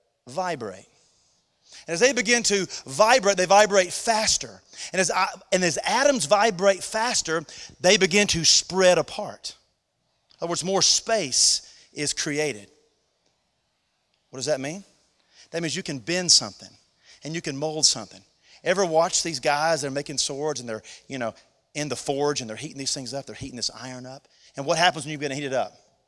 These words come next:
It's bendable, that you can mold it and shape it in how you want. In other words, heat and fire is required for shaping. Now, this is why in our lives that moments of crisis and difficulty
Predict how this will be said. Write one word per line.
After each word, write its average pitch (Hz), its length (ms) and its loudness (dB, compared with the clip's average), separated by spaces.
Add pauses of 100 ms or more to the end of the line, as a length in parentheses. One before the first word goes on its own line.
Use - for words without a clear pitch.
(720)
It's 131 140 -12
bendable, 123 480 -8 (520)
that 139 140 -8
you 170 140 -6
can 127 240 -10 (140)
mold 151 560 -2
it 127 120 -6
and 123 160 -8
shape - 400 -2
it 113 180 -12 (360)
in 131 80 -12
how 143 220 -2
you 143 200 -4
want. 143 160 -6
In - 60 0
other 196 60 2
words, 175 180 0 (180)
heat 269 520 -6
and 151 140 -6
fire 196 540 0
is 165 200 -6
required 147 880 -4
for 160 640 -4 (240)
shaping. 156 720 2 (720)
Now, 170 60 0
this 339 180 2
is 269 160 2
why 247 280 8
in 220 100 2
our 226 160 8
lives 202 460 4
that 196 120 2
moments 240 480 0
of - 360 -6
crisis 240 640 -2
and 180 140 -10
difficulty 165 720 -8